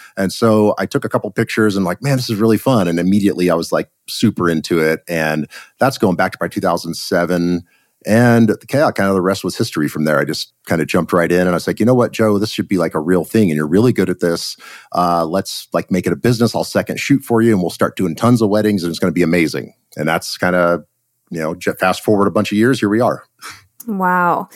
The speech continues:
Speaker 2: So, so what genre did you start in?
Speaker 1: Yeah, it was, it was weddings. I mean, uh, we did a
Speaker 2: Okay.
Speaker 1: little portraiture here and there, but mostly weddings, yeah.
Speaker 2: Yeah, yeah. Okay.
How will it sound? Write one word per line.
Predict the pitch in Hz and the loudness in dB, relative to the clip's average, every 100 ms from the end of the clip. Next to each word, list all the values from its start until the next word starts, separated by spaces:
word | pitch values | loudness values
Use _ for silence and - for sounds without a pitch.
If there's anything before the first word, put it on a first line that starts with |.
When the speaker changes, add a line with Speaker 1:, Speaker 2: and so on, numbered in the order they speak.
| - | -16
Speaker 2:
So, | - 277 220 | 0 2 2
so | 233 302 | 0 0
what | 254 339 - 254 | 2 0 -2 0
genre | 254 262 269 | 0 2 2
did | 233 208 | 2 0
you | 196 | -4
start | - - 175 196 | -6 -4 -2 -2
in? | 127 73 101 175 _ - - _ _ | -6 -12 -12 -12 _ -20 -20 _ _
Speaker 1:
Yeah, | 113 131 127 | 2 4 4
it | |
was, | 120 107 | 4 2
it | 120 | 2
was | 113 | 0
weddings. | 95 104 127 78 76 | 2 2 2 -2 -2
I | 95 | 0
mean, | 92 92 | 2 2
uh, | 95 90 | 2 2
we | 85 | 2
did | 98 101 | 2 2
a | |
Speaker 2:
Okay. | 90 | 0
Speaker 1:
little | 87 _ _ | -4 _ _
portraiture | 98 104 - 76 | -2 -2 -6 -4
here | 78 | -2
and | 71 | -2
there, | |
but | 69 - | -4 -4
mostly | 82 92 | -2 0
weddings, | 78 87 67 | 0 0 -2
yeah. | 80 90 - - | -2 -2 -6 -4
Speaker 2:
Yeah, | 196 175 | 0 2
yeah. | 143 - | 0 -2
Okay. | 190 - | -2 -4